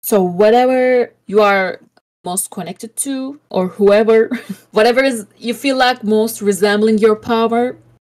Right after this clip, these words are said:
you can always, like, add a symbol, like, give a symbol to your shield. And it can be, like, a religious symbol, or it can be, like, your, uh, G F L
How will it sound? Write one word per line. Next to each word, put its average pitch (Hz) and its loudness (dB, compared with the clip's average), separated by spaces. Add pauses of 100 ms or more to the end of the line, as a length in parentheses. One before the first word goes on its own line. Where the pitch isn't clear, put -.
(200)
you 202 -8
can 233 -4
always, 220 2
like, 196 -2
add 196 0
a 202 0
symbol, 208 -6
like, 185 -10
give 208 2
a 214 4
symbol 190 -4
to - -8
your 185 0
shield. 240 -4 (140)
And 214 0
it 226 -4
can 240 2
be, 233 4
like, 226 2
a 220 0
religious 208 2
symbol, 262 0
or 196 0
it 202 -8
can 220 0
be, 214 2
like, 202 -2
your, 180 -4 (140)
uh, 147 -8 (680)
G 185 0
F 202 -4
L 190 0